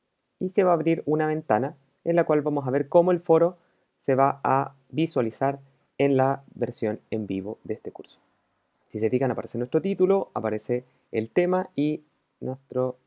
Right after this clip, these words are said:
eh, tema opcional que habíamos determinado. En este caso el foro está en blanco porque no hay publicaciones.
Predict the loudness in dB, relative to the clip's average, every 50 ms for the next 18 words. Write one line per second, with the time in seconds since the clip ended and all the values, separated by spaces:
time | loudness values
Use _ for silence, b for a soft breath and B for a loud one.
0 | _ _ _ -8 -8 -8 -10 -12 _ -8 -8 -8 -8 -10 -12 -14 -12 -12 -10 -10
1 | -10 -12 -10 -10 -8 -8 -8 -10 -12 -16 _ _ _ _ _ _ _ _ 0 0
2 | 0 0 0 -4 -4 -4 -6 -6 -4 -2 -2 -2 -2 -4 -2 -2 -4 -4 -2 0
3 | 0 0 0 0 -2 -2 -2 -2 -2 -4 -2 -4 -4 -2 -2 -2 -2 -4 -6 b
4 | b b b b b 2 2 2 2 0 -2 -4 -6 -10 -12